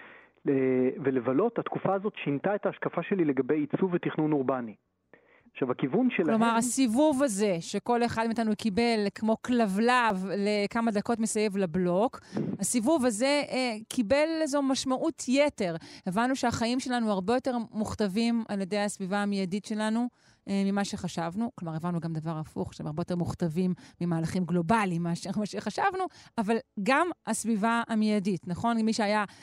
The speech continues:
Speaker 2: קרוב לים, זכה ללכת לים, מי שהיה, מי שגר ליד גינה, זכה להיות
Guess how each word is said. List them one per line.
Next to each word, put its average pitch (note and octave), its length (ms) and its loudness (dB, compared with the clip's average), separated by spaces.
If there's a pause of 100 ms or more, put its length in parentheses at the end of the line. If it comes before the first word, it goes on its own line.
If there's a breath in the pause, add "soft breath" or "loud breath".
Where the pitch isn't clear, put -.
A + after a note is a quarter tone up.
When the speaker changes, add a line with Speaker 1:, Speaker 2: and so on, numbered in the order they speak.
(160 loud breath)
Speaker 2:
קרוב A3 380 4
לים, A3 680 2
זכה G#3 360 0
ללכת G#3+ 300 -2
לים, G3+ 520 0 (280 loud breath)
מי G#3+ 100 2
שהיה, G#3 600 2
מי G#3+ 120 2
שגר G#3+ 360 0
ליד G3+ 200 0
גינה, G#3 460 2
זכה G#3 320 -2
להיות G3+ 420 0